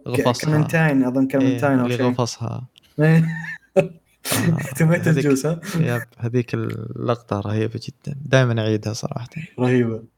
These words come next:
Speaker 2: رهيبة. فيا، هذه القصة، وكان شيء ممتع، يعني اللعبة ما هي خطيرة وما أدري إيه، مع إن
Speaker 1: مم.
Speaker 2: أوفرلورد يعني بأحداثه هذا يقدر يسوي لك في، في سورس إنه يكفي يسوي لعبة كبيرة. بس لا،
Speaker 1: مم.
Speaker 2: نزل لك لعبة كذا بسيطة، وهذه زيها.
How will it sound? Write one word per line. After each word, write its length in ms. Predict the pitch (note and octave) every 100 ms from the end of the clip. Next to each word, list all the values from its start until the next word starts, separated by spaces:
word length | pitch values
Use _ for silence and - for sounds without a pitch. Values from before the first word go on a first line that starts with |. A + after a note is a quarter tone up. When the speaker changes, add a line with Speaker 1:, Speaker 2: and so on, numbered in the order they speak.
| -
Speaker 2:
رهيبة. 320 | G#2+ A#2 - - _
فيا، 400 | B3 A4 G#3+ A#3+
هذه 80 | C4+
القصة، 320 | F#3 G#3 G3
وكان 260 | G3 F4+ F#4
شيء 140 | F#4
ممتع، 320 | C#4 C#4 C4
يعني 220 | C3+ D3 E3
اللعبة 300 | G3 G#3+ G3
ما 120 | G3+
هي 80 | G3+
خطيرة 560 | G3+ E3 G3 F#3+ F#3+
وما 180 | F#3 F#3
أدري 200 | F#3+ F#3+
إيه، 80 | G3
مع 120 | F#3
إن 60 | F#3
Speaker 1:
مم. 60 |
Speaker 2:
أوفرلورد 520 | G#3+ F#3 E3+ F#3 F#3+
يعني 160 | D#3 C#3+
بأحداثه 480 | C3+ E3 F3+ E3+ E3+
هذا 120 | F3
يقدر 280 | F3+ D3+ B2+
يسوي 300 | A2+ B2+ C3
لك 220 | A2+ - -
في، 400 | - F#3+ F3 C3+ - -
في 340 | - D#3 C#3+ B2+
سورس 400 | - D3+ D3+ B2+
إنه 80 | C3+
يكفي 320 | C#3 - A#2+
يسوي 280 | A#2 B2 B2+
لعبة 240 | B2+ A2
كبيرة. 420 | - A2+ G#2+ - _ _ -
بس 160 | B2+
لا، 140 | A3+ A#2
Speaker 1:
مم. 120 | A#2
Speaker 2:
نزل 240 | G3+ G3+
لك 140 | F3 E3
لعبة 180 | D3+ C#3+
كذا 200 | D3 A#2+
بسيطة، 400 | B2 D#3+ E3 F3+
وهذه 220 | A3+ G#3+
زيها. 440 | F3 C#3+ G#2 G#2+